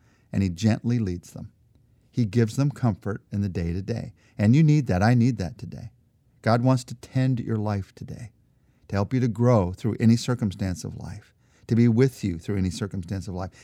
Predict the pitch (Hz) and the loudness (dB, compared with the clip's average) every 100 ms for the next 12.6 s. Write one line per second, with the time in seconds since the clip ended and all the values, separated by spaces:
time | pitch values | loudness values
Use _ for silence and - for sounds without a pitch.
0 | - 123 123 123 117 87 113 117 139 143 | -2 2 2 2 -2 -2 0 4 4 4
1 | 117 85 90 98 - _ _ _ _ - | 2 0 -6 -8 -10 _ _ _ _ -6
2 | 107 98 95 90 104 120 120 120 117 123 | -2 2 2 0 0 2 2 2 2 2
3 | 95 117 123 107 104 120 107 120 - 147 | 2 0 -2 -6 -2 -2 -2 -8 -6 -4
4 | 120 90 - - - 165 165 - - 135 | -2 -6 -10 -12 -2 0 0 -4 -4 -2
5 | 131 123 - 107 92 - - _ _ _ | 0 -2 -8 -12 -12 -14 -20 _ _ _
6 | - 90 87 - _ _ - 131 123 113 | -10 -10 -10 -14 _ _ 2 4 4 4
7 | 170 170 185 196 120 131 139 143 - 139 | 0 0 -4 -2 0 0 0 -4 -6 -6
8 | 175 233 - 113 - - _ 127 123 131 | -6 -6 -10 -12 -16 -20 _ -6 -4 0
9 | 131 131 131 - 151 107 - - - 113 | 2 2 -2 -4 -4 -6 -8 -18 -2 4
10 | 123 139 127 120 87 - 143 - 131 131 | 6 6 4 0 -2 2 2 2 -2 -4
11 | 131 - 113 110 104 - 113 98 - 98 | -4 -6 -2 0 -2 -4 -8 -8 -8 -6
12 | 95 92 92 87 71 - | -4 -2 -4 -6 -8 -14